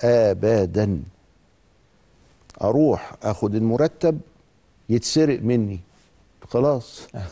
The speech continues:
Speaker 2: صحيح.
Speaker 1: <laughs> أو، أو جه أهو وبقى في جيبي، وبعدين ألاقيه ما هوش، مش في جيبي ولا حاجة.
Speaker 2: صحيح.
Speaker 1: طب هو ده مش كان رزقي؟ أهو منعت منه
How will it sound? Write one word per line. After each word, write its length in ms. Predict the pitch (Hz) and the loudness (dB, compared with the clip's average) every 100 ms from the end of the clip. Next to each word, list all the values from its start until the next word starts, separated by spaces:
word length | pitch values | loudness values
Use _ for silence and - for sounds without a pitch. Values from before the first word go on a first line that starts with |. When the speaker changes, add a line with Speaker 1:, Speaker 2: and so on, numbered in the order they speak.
| - | -4
Speaker 2:
صحيح. 180 | 120 - | -4 -2
Speaker 1:
<laughs> 40 | |
أو، 160 | 131 - | -2 0
أو 240 | 120 131 | 0 0
جه 200 | 139 175 | 2 2
أهو 300 | 147 113 156 - - - - _ | 2 0 0 -4 -12 -20 -20 _
وبقى 420 | 98 98 123 170 139 | -2 0 2 2 0
في 80 | |
جيبي، 460 | 127 170 175 113 82 - _ _ - | 2 2 2 0 -8 -16 _ _ -4
وبعدين 440 | 101 110 120 120 | 0 0 0 0
ألاقيه 280 | 110 113 120 | 0 0 0
ما 120 | 104 | 0
هوش، 380 | 107 110 104 95 90 - - _ _ _ | 0 -2 -4 -6 -8 -8 -16 _ _ _
مش 160 | 110 101 | -6 -4
في 140 | - | -4
جيبي 300 | 107 123 113 | 0 0 2
ولا 200 | 98 90 | 0 0
حاجة. 280 | 80 85 85 92 _ _ - | -2 -4 -4 -8 _ _ -18
Speaker 2:
صحيح. 140 | 98 - _ _ _ | -18 -20 _ _ _
Speaker 1:
طب 240 | 95 92 | -2 0
هو 160 | 98 98 | 0 0
ده 160 | 95 110 | 2 0
مش 240 | 113 - | -2 -2
كان 200 | 104 98 | -2 0
رزقي؟ 600 | 101 175 156 - 160 123 - _ _ _ _ _ _ - | 2 0 -2 0 2 2 -4 _ _ _ _ _ _ -4
أهو 320 | 101 107 143 - | 0 0 0 -4
منعت 580 | 98 110 139 113 104 110 | -2 0 0 -2 -4 -4
منه 380 | 107 113 101 | -2 -2 -4